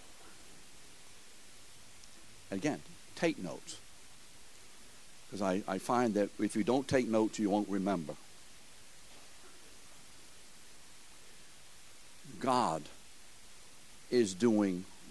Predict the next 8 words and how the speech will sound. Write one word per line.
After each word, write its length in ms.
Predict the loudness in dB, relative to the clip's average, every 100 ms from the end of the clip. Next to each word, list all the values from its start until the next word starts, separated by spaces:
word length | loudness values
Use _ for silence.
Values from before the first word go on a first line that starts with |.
| 2
one 340 | 6 8 8
thing 540 | 6 4 4 4 -2 -6 -12 -12 -12 -14 -14 -14 -12 -8 -6
upon 380 | 0 2 4
the 160 | 4 4
earth. 360 | 2 0 -6 -12 -12 -12 -12 -12 -12 -12 -12 -12 -12 -12 -14 -14 -12 -12 -12 -12 -12 -12 -12 -12 -12 -12 -12 -12 -12 -12 -12 -12 -12 -12 -12 -12 -12 -12 -12 -12 -12 -12 -12 -10 -10 -10 -10 -12 -12 -12 -10 0
That 220 | 0 2
one 340 | 6 8 8
thing 480 | 6 6 6 6 0